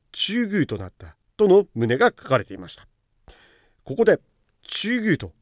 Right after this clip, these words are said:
皇后の関係について説明をしておきます。この物語の舞台となっている院政期よりも少し前の時代、藤原道長や清少納言が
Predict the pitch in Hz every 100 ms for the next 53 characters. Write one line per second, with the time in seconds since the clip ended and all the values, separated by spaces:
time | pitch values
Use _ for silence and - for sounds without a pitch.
0 | _ - 180 175 165 110 - 107 107 104
1 | 92 107 180 220 - 135 123 139 220 117
2 | 90 98 85 - - _ _ - - -
3 | - - 147 240 254 247 240 180 113 98
4 | 131 120 165 143 - 95 82 _ _ -
5 | 175 208 - 156 - 98 87 82 _ _
6 | - - 170 - 98 95 117 151 120 113
7 | 98 _ _ _ _ _ _ - 110 160
8 | 170 156 127 151 190 117 90 _ - 165
9 | 160 160 156 110 95 131 208